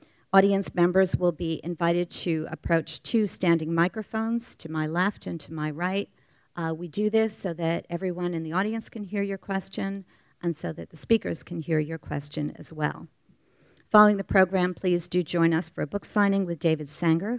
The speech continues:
whose books will be available for purchase in our museum store.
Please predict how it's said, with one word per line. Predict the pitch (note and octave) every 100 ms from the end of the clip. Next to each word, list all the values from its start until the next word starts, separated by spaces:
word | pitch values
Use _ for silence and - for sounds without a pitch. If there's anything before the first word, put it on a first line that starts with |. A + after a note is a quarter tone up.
| -
whose | E3 -
books | E3 E3 - -
will | F3
be | D3+ D#3+ D#3+ D#3 -
available | D#3 E3 E3 D#3+ D#3
for | -
purchase | - F3 F3 G3 F3 -
in | E3+ E3
our | D#3 D#3
museum | D3+ D3+ D3+ D3+
store. | D3+ - F#3+ F#3+ F#3